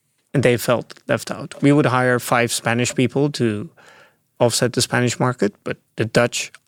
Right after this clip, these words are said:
all the Dutch, um, um, all the Dutch efforts always got prioritized over Spain. Why? Because there were seventy people concerned about the Netherlands and five about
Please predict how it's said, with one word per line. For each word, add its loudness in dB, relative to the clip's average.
all 4
the 2
Dutch, -2
um, -2
um, -6
all 4
the 2
Dutch 0
efforts 0
always 2
got 2
prioritized -2
over -4
Spain. -8
Why? 2
Because -4
there 2
were -4
seventy 2
people 0
concerned 0
about 2
the 2
Netherlands 2
and 0
five 2
about 0